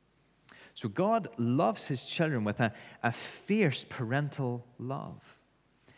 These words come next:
His children are no doubt vulnerable, but they are incredibly precious to him. And part of what is going to make relationships work well within the church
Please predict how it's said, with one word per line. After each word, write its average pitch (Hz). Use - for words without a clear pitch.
His 131
children 185
are 113
no 147
doubt 143
vulnerable, 85
but -
they 127
are 120
incredibly 170
precious 101
to -
him. 90
And 139
part 233
of 202
what 170
is 135
going 156
to 151
make 139
relationships 131
work 135
well 160
within 117
the 98
church -